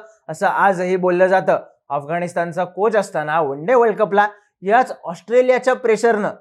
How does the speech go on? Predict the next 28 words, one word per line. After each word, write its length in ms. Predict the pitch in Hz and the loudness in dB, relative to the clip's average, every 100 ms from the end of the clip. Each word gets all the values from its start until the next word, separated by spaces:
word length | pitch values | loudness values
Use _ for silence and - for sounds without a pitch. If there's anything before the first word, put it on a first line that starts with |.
| - | -6
त्याला 160 | 160 | -2
पुन्हा 320 | 190 185 196 196 | -2 -2 0 2
धक्का 300 | 185 190 190 | 2 2 2
दिला. 240 | 185 160 - _ 135 | 2 0 -4 _ -14
पण 100 | 139 | -12
आता 380 | 147 160 208 214 - _ _ | -6 2 2 2 -4 _ _
फक्त 280 | 226 202 - | -4 -2 2
अफगाणिस्तान 840 | 233 208 170 170 196 190 208 202 175 | 2 2 -2 -2 -2 -2 -2 -4 -4
टीमनंच 360 | 208 254 254 220 | -4 -2 0 0
नाही, 200 | 208 214 214 _ - | -2 -4 -6 _ -10
तर 80 | 180 | -10
त्यांचा 540 | 175 160 160 160 196 | -8 -8 -6 -2 0
कोच 480 | 196 - 180 196 147 | 0 -4 -4 -4 -4
जोनाथन 420 | 170 175 175 190 | -4 -4 -4 -6
ट्रॉटनं 480 | 175 - 233 220 254 | -6 0 0 0 -2
सुद्धा 380 | 208 175 185 196 - _ - | -4 -2 0 0 -2 _ -6
बदला 320 | 151 160 208 | -4 0 0
पूर्ण 320 | 202 202 196 | 2 0 0
केला. 300 | 175 202 180 - - - - - | 0 0 0 -2 -6 0 0 0
विशेष 300 | 196 285 277 | 0 2 2
म्हणजे 380 | 254 208 180 196 | -2 -2 0 2
अफगाणिस्तानचं 760 | 185 165 196 196 202 196 190 | 2 0 -4 -2 0 0 -2
जिंकणं 480 | 190 180 185 170 147 | -4 -4 -4 -4 -2
हे 160 | 151 175 | -6 -6
फक्त 340 | 180 135 - | -8 -8 -4
बदला 480 | 170 156 156 170 208 | -2 -2 -4 0 0
पूर्ण 300 | 190 196 190 | 0 0 0
करणं 300 | 175 175 | 0 -2